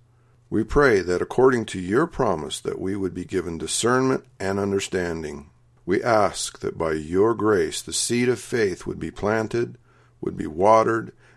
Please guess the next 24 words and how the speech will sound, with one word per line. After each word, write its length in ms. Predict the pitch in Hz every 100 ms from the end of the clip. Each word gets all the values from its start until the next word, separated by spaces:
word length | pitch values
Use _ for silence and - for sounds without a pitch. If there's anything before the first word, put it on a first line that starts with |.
| _
and 220 | 90 92
would 160 | 90 90
in 160 | 85
due 240 | 82 110 120
season 500 | - 107 95 95 92
blossom, 760 | 87 95 104 - 113 107 117 - -
grow, 560 | 98 98 98 95 98 -
and 140 | 78
bring 240 | 78 87
forth 320 | 87 95 92 -
fruit. 520 | - 92 80 - - - _ _ _ -
We 120 | 113
pray 380 | - 147 127 104
that 220 | 92 -
whatever 580 | 87 98 127 135 131 127
blessings 600 | 117 117 110 123 117 104
we 180 | 104 117
receive, 800 | 131 - - 90 82 82 82 - _ _ _ - _ -
we 100 | 90
would 220 | 87 82 -
always 600 | 98 101 107 107 110 98
give 260 | 101 98 -
all 380 | 95 104 113
glory, 680 | 110 104 104 98 98 101 101